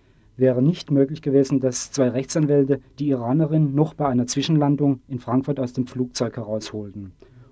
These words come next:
Und für die, für den Ablehnungsbescheid schrieb die Ze-, Zirndorfer Behörde: "Auch wenn die Auspeitschung äußerst demütigend empfunden wird, stellt dies doch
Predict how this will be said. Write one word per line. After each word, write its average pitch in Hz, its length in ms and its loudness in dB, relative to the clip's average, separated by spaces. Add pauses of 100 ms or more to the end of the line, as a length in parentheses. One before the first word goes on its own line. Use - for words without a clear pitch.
Und 127 140 -6
für 131 120 6
die, 127 260 -2 (100)
für 127 100 -8
den 120 140 -2
Ablehnungsbescheid 160 960 -2 (160)
schrieb - 320 -4
die 131 120 -8 (140)
Ze-, 123 300 -4
Zirndorfer 160 560 0
Behörde: 117 480 -6 (840)
"Auch 139 160 -6
wenn 185 160 6
die 185 120 4
Auspeitschung 143 760 2
äußerst 135 460 0
demütigend 160 460 4
empfunden 170 540 0
wird, 113 200 -4 (220)
stellt 156 300 0
dies 185 240 -4
doch 170 180 -2